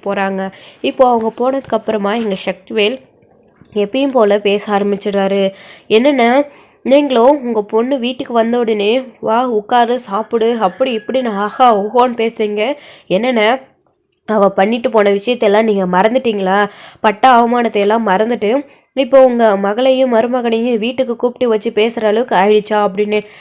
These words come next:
"சக்தி, நான் ஏங்க அவங்க ரெண்டு பேரையும் வீட்டுக்குள்ள கூப்பிட்டு வச்சு பேசினேன்?"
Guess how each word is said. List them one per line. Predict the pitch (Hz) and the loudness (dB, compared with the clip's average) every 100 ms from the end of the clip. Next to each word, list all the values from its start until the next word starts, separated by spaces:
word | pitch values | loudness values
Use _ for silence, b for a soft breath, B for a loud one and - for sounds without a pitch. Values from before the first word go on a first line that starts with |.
| B | B
"சக்தி, | - 220 202 226 233 233 b b b _ 226 | -2 -2 0 0 0 -2 b b b _ -2
நான் | 247 | 2
ஏங்க | 269 277 | 4 4
அவங்க | 294 262 | 4 4
ரெண்டு | 220 208 226 | 2 2 2
பேரையும் | 233 247 233 | 2 0 0
வீட்டுக்குள்ள | 240 240 226 | -4 -2 -2
கூப்பிட்டு | - 220 233 | -4 -6 -6
வச்சு | 208 202 208 | -4 -6 -2
பேசினேன்?" | 214 220 214 202 214 | -2 -2 -2 0 0